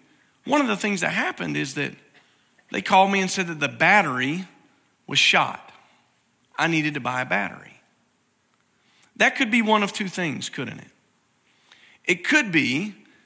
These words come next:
that that was the demonic forces of hell aligning itself against me,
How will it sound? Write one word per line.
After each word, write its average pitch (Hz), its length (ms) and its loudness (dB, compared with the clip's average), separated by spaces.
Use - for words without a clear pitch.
that 147 80 -8
that 180 160 4
was 180 140 -2
the 165 100 -2
demonic 151 520 2
forces 175 420 -2
of 143 120 -4
hell 143 560 -2
aligning 180 400 4
itself 165 440 0
against 160 400 -2
me, 117 340 -8